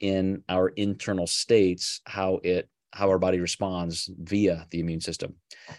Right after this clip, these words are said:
So recent reviews is just kind of a, uh,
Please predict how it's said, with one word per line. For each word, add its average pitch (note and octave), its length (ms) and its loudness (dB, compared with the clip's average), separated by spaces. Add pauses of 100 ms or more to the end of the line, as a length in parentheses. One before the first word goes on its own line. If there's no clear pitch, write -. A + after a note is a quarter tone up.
(720)
So C#3 480 8
recent D3+ 380 8
reviews B2 300 8
is G#2 120 2
just A2+ 180 2
kind A#2 200 4
of G2+ 220 8 (460)
a, F2+ 40 0
uh, F#2 280 2